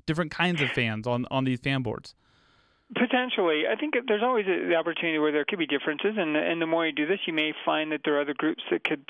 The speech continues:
Speaker 2: surface, right? But a lot of these statements that we put together were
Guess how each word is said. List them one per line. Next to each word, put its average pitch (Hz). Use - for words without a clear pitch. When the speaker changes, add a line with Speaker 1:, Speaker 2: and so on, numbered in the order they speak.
Speaker 2:
surface, 160
right? 156
But 170
a 170
lot 190
of 196
these 165
statements 180
that 170
we 156
put 170
together 165
were 147